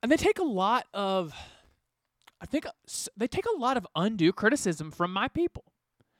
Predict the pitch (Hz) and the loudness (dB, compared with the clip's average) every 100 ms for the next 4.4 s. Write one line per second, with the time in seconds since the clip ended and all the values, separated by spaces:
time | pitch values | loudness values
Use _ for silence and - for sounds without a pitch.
0 | _ _ _ _ _ _ _ - 254 294 | _ _ _ _ _ _ _ -2 0 0
1 | 311 240 240 - 202 - 165 165 147 147 | 2 4 2 0 -2 0 -2 -2 -6 -2
2 | 196 220 220 151 160 165 165 147 151 135 | 2 2 0 0 2 4 0 -4 -2 -2
3 | 139 - - - - 156 147 135 139 156 | -2 -8 -16 -12 -2 2 2 0 4 6
4 | 185 285 - | 8 6 4